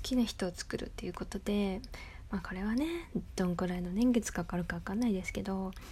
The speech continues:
やっぱりその別の、そのところ、別の目を、あの、向ければ、その人のことを考えなくて、ん？元彼のことを考えなくて済むだろうっていうふうに、やっぱりね、思うし。だから、なんだ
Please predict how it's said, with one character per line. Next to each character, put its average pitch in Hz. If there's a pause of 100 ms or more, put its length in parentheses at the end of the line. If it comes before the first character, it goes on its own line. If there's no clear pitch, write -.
(300)
や 214
っ -
ぱ 320
り 269
そ -
の 185
別 175
の、 233 (300)
そ 247
の 220
と 240
こ 240
ろ、 220 (440)
別 214
の 254
目 247
を、 202 (340)
あ 196
の、 170
向 165
け 190
れ 208
ば、 180 (360)
そ -
の 208
人 208
の 180
こ 240
と 226
を 185
考 - (180)
え 190
な 180
く -
て、 180 (240)
ん？ 254 (160)
元 190
彼 214
の 214
こ -
と 202
を 330
考 196
え 190
な 185
く -
て -
済 226
む 220
だ 202
ろ 226
う -
っ -
て -
い -
う 180
ふ 180
う -
に、 180 (400)
や 220
っ 214
ぱ 302
り 226
ね、 226
思 202
う 185
し。 - (640)
だ 233
か 214
ら、 208 (920)
な 208
ん 165
だ -